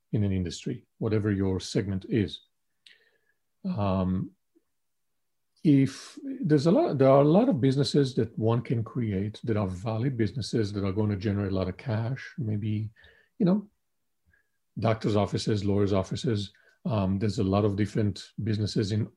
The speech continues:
all across industries where you can generate, you know, seven or even eight figures a year. Everybody takes a nice living home. It's what we call a lifestyle business.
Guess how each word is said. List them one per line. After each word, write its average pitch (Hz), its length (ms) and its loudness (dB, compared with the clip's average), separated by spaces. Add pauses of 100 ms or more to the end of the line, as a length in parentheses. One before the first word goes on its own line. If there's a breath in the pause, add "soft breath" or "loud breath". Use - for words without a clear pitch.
(320)
all 127 160 4
across 123 400 -2
industries 98 540 -4
where 107 140 -2
you 107 140 -4
can 107 300 -4
generate, 104 640 0
you 120 80 0
know, 101 160 -2
seven 113 320 0
or 104 80 0
even 104 180 0
eight 104 180 0
figures 101 440 -2
a 95 80 0
year. 123 480 2 (920 soft breath)
Everybody 110 300 0
takes 117 240 0
a 123 60 -2
nice 107 240 0
living 110 220 0
home. 117 300 2
It's 110 200 -6
what - 160 -2
we 120 100 -2
call 113 240 0
a 101 40 0
lifestyle 104 680 -2
business. 95 540 -6